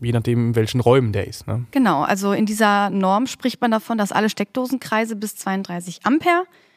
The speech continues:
Speaker 2: abgesichert werden müssen und eben auch die Beleuchtungsstromkreise in Wohngebäuden bei T N und T T-Netzen, aber da gehen wir gleich nochmal drauf ein, warum, äh, diese Netze, genau. Aber vielleicht gucken wir uns mal ganz kurz einmal an, wir haben eben gesagt, Personenschutz,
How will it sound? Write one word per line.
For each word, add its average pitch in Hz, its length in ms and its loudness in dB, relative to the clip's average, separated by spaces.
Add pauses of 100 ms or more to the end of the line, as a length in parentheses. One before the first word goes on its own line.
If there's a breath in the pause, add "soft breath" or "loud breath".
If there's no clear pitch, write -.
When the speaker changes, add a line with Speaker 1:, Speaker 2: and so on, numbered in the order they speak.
(120)
Speaker 2:
abgesichert 262 520 0
werden 233 240 2
müssen 226 340 0
und 220 240 0
eben 208 220 0
auch 185 180 2
die - 100 -12
Beleuchtungsstromkreise 175 1200 -2 (400 loud breath)
in 226 220 4
Wohngebäuden 262 640 2
bei 214 200 0
T 226 220 -2
N 214 180 0
und 214 100 0
T 196 140 -2
T-Netzen, 254 580 0
aber 202 160 0
da 202 80 2
gehen 196 180 0
wir 196 120 2
gleich 185 200 -2
nochmal 185 200 2
drauf - 260 -4
ein, 170 220 2
warum, 175 300 -2 (420 loud breath)
äh, 180 320 4
diese 190 260 2
Netze, 170 540 -4
genau. 175 280 -4 (520 loud breath)
Aber 277 200 4
vielleicht 285 420 0
gucken 302 180 2
wir 302 60 4
uns - 80 -2
mal 254 60 2
ganz 254 200 0
kurz 269 100 -2
einmal 233 240 2
an, 269 160 4
wir 269 80 6
haben 247 120 2
eben 262 180 2
gesagt, 233 260 0
Personenschutz, 240 760 0